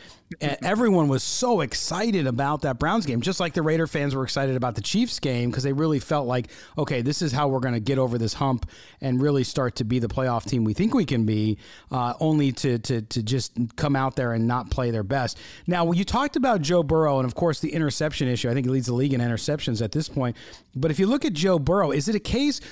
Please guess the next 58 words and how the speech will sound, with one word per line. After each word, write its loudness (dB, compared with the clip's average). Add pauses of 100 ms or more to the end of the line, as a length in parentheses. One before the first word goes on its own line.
(220)
where 2
he 4
maybe 4
needs 2
to 0
back 0
off 2
a 2
little 2
bit, 0
or 4
do 2
you 2
think -2
it's 0
still 2
better 2
for -2
him? 2
I 2
mean, 4
he's 2
one 2
of 2
the 0
better 2
young 2
quarterbacks -2 (300)
in 0
the 4
N 2
F -4
L. 2
There's 0
no 2
question -2
about 0
it. -6 (300)
But 0
does 0
he 4
need 4
to 2
stay 0
aggressive, 0
or 0
does 0
he 2
maybe 2
need 2
to 0
back -2
off -2
of -2
that 0
a 0
little 0
bit -2